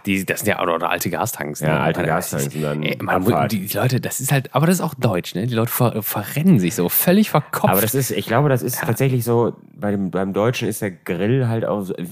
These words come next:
Speaker 2: bisschen wie das Auto, ne?
Speaker 1: Ja. Ja, klar.
Speaker 2: Also, was soll ich euch sagen? Ich fahr ja auch Benz. <laughs> Boah.
Speaker 1: Ja.
Speaker 2: Aber,
Speaker 1: Ja, der
Speaker 2: äh,
Speaker 1: ist auch ein Weber-Gerät.
Speaker 2: ja, ja, klar. Aber es ist der kleinste. Also, das ist wirklich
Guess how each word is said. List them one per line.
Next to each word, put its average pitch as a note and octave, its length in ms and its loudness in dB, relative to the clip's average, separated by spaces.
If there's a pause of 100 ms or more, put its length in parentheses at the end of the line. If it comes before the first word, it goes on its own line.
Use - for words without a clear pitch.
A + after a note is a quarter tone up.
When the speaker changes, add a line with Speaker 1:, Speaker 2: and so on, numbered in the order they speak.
Speaker 2:
bisschen B2 340 -2
wie A#2 60 -4
das - 140 -4
Auto, - 240 -6 (100)
ne? A2 260 -8
Speaker 1:
Ja. - 100 2 (840)
Ja, - 60 -16
klar. - 300 -12
Speaker 2:
Also, D2 260 -6
was D2 160 -6
soll E2 120 -2
ich E2 80 2
euch D#2+ 180 2
sagen? E2 320 0
Ich C#2 100 -10
fahr D#2 140 -2
ja D#2+ 80 2
auch F2+ 200 0
Benz. D#2+ 420 -2 (140)
<laughs> - 140 -4
Boah. G2+ 280 2 (200)
Speaker 1:
Ja. B2 160 4 (260)
Speaker 2:
Aber, F#2+ 280 6
Speaker 1:
Ja, F2+ 100 4
der F2+ 220 4
Speaker 2:
äh, F2 40 4
Speaker 1:
ist F2 120 2
auch - 40 4
ein C#3+ 140 6
Weber-Gerät. F2 440 4
Speaker 2:
ja, G2+ 140 4
ja, A#2+ 140 4
klar. F#2+ 300 -2 (260)
Aber F#2+ 200 2
es - 140 0
ist A2+ 180 -2
der - 100 -4
kleinste. - 560 -6
Also, D#2+ 200 0
das F2 140 0
ist G#2+ 120 0
wirklich F#2+ 220 0